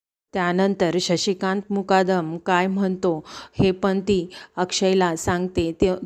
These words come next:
तो म्हणतो की, "अक्षयला जर काही झालं तर आधी सीमा जीव सोडेल आणि त्यानंतर तू विधवा होशील," असं तो तिला इमोशनली ब्लॅकमेल करतो. त्यामुळे रमा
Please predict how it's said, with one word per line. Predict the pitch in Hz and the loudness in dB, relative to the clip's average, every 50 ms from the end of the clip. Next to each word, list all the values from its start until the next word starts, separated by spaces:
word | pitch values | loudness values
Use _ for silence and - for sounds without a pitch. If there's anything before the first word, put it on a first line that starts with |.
| - _ - | -10 _ -4
तो | 190 190 | -2 0
म्हणतो | 190 180 202 196 190 185 190 175 175 175 170 - | 0 0 0 0 2 2 2 2 2 2 -2 -2
की, | - 196 180 170 175 - - - - - - | -2 0 0 0 -2 -6 -12 -14 -14 -12 -6
"अक्षयला | - 165 180 180 - - 202 196 202 196 196 | -2 -2 0 0 2 2 4 6 6 6 4
जर | 185 - 208 196 175 170 165 - | 4 4 4 4 4 2 2 2
काही | 190 180 151 - 196 196 | 0 0 2 0 0 0
झालं | 175 - 196 190 196 196 190 180 165 165 - - | 2 2 2 2 2 2 2 0 0 -2 -4 -2
तर | 196 185 175 170 170 175 - - - _ _ - | 0 0 0 0 0 -2 -4 -6 -12 _ _ -6
आधी | 180 185 175 - 196 185 165 180 - - - - - | -4 -2 0 0 0 0 0 -4 -8 -16 -20 -20 -4
सीमा | - - 202 185 190 190 190 185 | 0 2 2 4 4 2 2 2
जीव | 180 208 196 196 | 4 4 4 4
सोडेल | 190 - 208 190 190 185 175 165 170 - - - | 2 2 2 2 2 2 2 0 0 -2 -4 -4
आणि | - 190 190 196 196 190 175 165 170 - - - - - _ - | -2 -2 0 0 0 -2 -4 -4 -6 -10 -14 -20 -20 -8 _ 2
त्यानंतर | 190 180 180 180 180 190 190 190 180 190 185 165 160 170 - - | 2 4 4 4 2 2 0 0 0 0 0 0 0 -2 -2 0
तू | 214 202 185 170 160 160 165 | 2 4 4 2 0 0 2
विधवा | 202 190 180 175 185 190 | 2 2 2 2 2 2
होशील," | 185 180 185 190 185 180 - 190 165 160 165 - - | 2 4 4 2 2 2 0 0 -2 -2 -2 -4 -4
असं | 175 175 170 - 202 196 190 190 | -4 -4 -2 -2 -2 -2 0 0
तो | 196 196 | -2 -2
तिला | 185 - 208 202 196 180 165 - - | -2 0 0 2 2 2 0 0 0
इमोशनली | - 180 175 180 180 185 190 190 - - 202 196 196 196 190 170 | 0 0 0 0 0 -2 -2 -4 -4 -2 -2 -2 0 0 0 0
ब्लॅकमेल | - 170 185 175 170 175 - 185 185 185 190 | 2 2 2 2 2 0 -4 -4 -2 -2 -2
करतो. | 190 202 202 196 196 185 180 170 165 | 0 2 2 2 0 0 0 0 0
त्यामुळे | 165 - 190 180 180 185 190 196 196 190 190 180 160 170 - - - - - - - - _ - | 0 0 0 0 0 0 -2 -2 0 0 2 0 0 -2 -6 -12 -16 -16 -16 -16 -18 -16 _ -2
रमा | 185 185 180 185 196 196 185 160 | 0 2 2 2 2 2 0 0